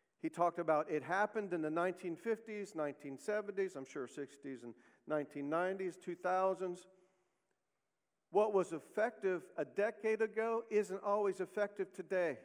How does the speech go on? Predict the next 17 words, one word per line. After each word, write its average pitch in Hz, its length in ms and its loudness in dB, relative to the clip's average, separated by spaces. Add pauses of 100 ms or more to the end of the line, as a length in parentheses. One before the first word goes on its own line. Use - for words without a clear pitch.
(840)
Leaders 226 500 0
who 185 180 -2
live 190 280 2
in 185 100 -4
the 156 80 0
past 196 460 -4 (100)
end 196 180 -2
up 156 180 -2
dying 190 380 2
to 202 120 -2
the 185 80 -4
future. 160 460 -6 (800)
Churches 220 520 2
or 175 100 0
businesses 185 560 0
that 151 200 -2
miss 202 240 0